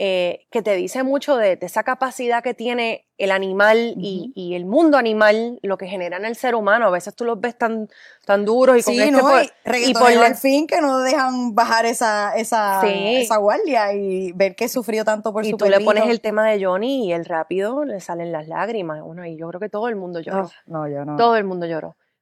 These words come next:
Speaker 1: Pero yo creo que, mira, el universo to-, es perfecto.
Speaker 2: Ujú.
Speaker 1: Y si pasó, eh, eso era lo que necesitábamos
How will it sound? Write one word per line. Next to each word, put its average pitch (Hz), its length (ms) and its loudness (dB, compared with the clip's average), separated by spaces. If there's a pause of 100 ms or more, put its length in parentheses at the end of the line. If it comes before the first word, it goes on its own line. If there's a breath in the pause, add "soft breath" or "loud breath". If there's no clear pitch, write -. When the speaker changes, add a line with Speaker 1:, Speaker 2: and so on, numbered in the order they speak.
(140)
Speaker 1:
Pero 185 640 2
yo 190 340 -4
creo 220 580 -2
que, 180 720 -4 (920)
mira, 214 200 0
el 202 80 2
universo 214 760 -2
to-, 214 160 0
es 208 120 -8
perfecto. 196 640 -4
Speaker 2:
Ujú. 208 420 -8
Speaker 1:
Y 240 140 -4
si 214 160 -6
pasó, 262 580 2 (460)
eh, 190 400 -2 (240)
eso 226 260 -4
era 247 120 0
lo 269 100 0
que 262 120 -2
necesitábamos 240 840 -4